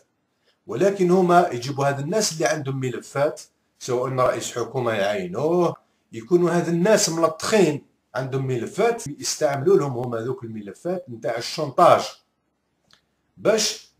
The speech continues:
ما يحاسبوهمش. هذه باش تكون الأمور في الوضوح. إذن هما يحوسوا على ناس مثل حطاب على جال باش يساهموا في هذا الوسمو باش يبقاو هما في الحكم، وهذوك يطلقوهم.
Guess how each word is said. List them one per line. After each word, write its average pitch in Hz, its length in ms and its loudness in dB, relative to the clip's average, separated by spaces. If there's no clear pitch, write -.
ما 135 140 -6
يحاسبوهمش. 139 840 0
هذه 131 160 -4
باش - 340 -2
تكون 185 280 -2
الأمور 175 500 -2
في - 60 -14
الوضوح. 147 460 0
إذن 160 200 2
هما 196 160 6
يحوسوا 226 420 2
على 185 180 4
ناس 226 580 0
مثل 208 300 -2
حطاب 226 600 0
على 139 200 0
جال 135 240 -4
باش 180 460 -2
يساهموا 143 640 2
في 151 120 -8
هذا 123 220 0
الوسمو 156 400 -8
باش 180 240 -4
يبقاو 190 440 8
هما 151 140 2
في - 100 -6
الحكم، 180 380 -6
وهذوك 175 440 -2
يطلقوهم. 139 760 0